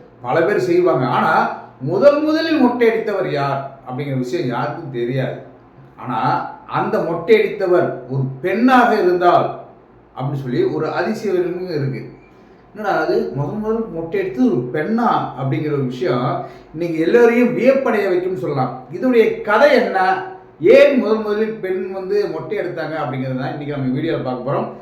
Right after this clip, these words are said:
நீங்க வந்து ராமருடைய பக்தரா இருந்தாலும் சரி, பெருமாளுடைய பக்தரா இருந்தாலும் சரி, "ஓம் நமோ நாராயணா" அப்படின்னு சொல்லி கமெண்ட் பாக்ஸ்ல சொல்லிட்டு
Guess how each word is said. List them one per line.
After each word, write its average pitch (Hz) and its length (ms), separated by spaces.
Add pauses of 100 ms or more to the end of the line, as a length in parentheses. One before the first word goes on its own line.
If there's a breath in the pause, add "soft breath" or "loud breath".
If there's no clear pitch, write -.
(260 loud breath)
நீங்க 180 200
வந்து - 560 (420)
ராமருடைய 180 840 (160)
பக்தரா 151 300
இருந்தாலும் 156 300
சரி, 135 360
பெருமாளுடைய 170 560
பக்தரா 131 420
இருந்தாலும் 127 320
சரி, 127 380 (320 loud breath)
"ஓம் 214 480
நமோ 175 420
நாராயணா" 143 480
அப்படின்னு 127 180
சொல்லி 131 260
கமெண்ட் 131 260
பாக்ஸ்ல 131 400
சொல்லிட்டு 254 840